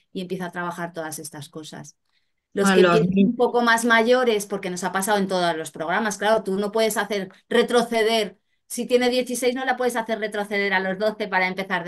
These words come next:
Speaker 2: No,
Speaker 1: despacio.
Speaker 2: en La
Speaker 1: Entonces,
Speaker 2: Paz
Speaker 1: a
Speaker 2: lo hacen
Speaker 1: veces
Speaker 2: de siempre, sí.
Speaker 1: Claro,
Speaker 2: Ellos
Speaker 1: entonces a
Speaker 2: suelen
Speaker 1: veces lo que
Speaker 2: estar
Speaker 1: hacemos es
Speaker 2: solos.
Speaker 1: am-, juntar las cosas y s-, y a veces lo que hacemos es retrasar y que en vez de cambiarse con dieciocho cambien con diecinueve o tal para que nos dé tiempo.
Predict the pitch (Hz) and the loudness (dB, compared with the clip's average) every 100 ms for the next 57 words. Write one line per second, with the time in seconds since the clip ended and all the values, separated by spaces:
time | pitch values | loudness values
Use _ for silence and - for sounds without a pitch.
0 | 170 202 214 131 190 - _ - 202 214 | -2 2 2 2 -4 -6 _ -2 2 6
1 | 226 233 226 233 247 247 214 247 233 226 | 6 6 4 4 2 0 0 -2 -2 -6
2 | 208 - 202 202 202 202 185 165 143 131 | -6 -2 0 2 2 2 0 0 -2 -8
3 | - - - 175 135 123 196 180 170 - | -12 -12 -6 -4 -2 0 2 2 0 2
4 | 214 202 233 226 208 233 240 240 - 170 | 4 4 2 4 4 4 0 -2 -2 -2
5 | - - 170 165 160 - 226 220 _ _ | -4 -2 0 0 -2 0 -2 -2 _ _
6 | _ _ _ 226 208 196 190 196 196 - | _ _ _ 0 2 2 2 0 -2 -2
7 | 208 208 208 208 - 208 - - 208 185 | -4 -2 -4 -4 -6 -6 -8 -4 0 0
8 | 196 202 202 202 202 226 214 214 165 160 | 0 -4 -6 -6 -6 -6 -4 -4 -6 -8
9 | 175 160 - _ _ 180 170 - 175 180 | -6 -6 -8 _ _ -10 -8 -4 -4 -4
10 | 185 185 185 180 196 180 180 180 185 190 | -4 -2 -2 -4 -6 -8 -8 -8 -10 -10
11 | 185 175 170 165 160 156 160 170 185 175 | -8 -8 -8 -10 -10 -10 -10 -10 -8 -6
12 | 170 170 175 190 185 170 156 156 156 151 | -8 -6 -8 -6 -8 -8 -10 -10 -10 -10
13 | 151 143 | -14 -16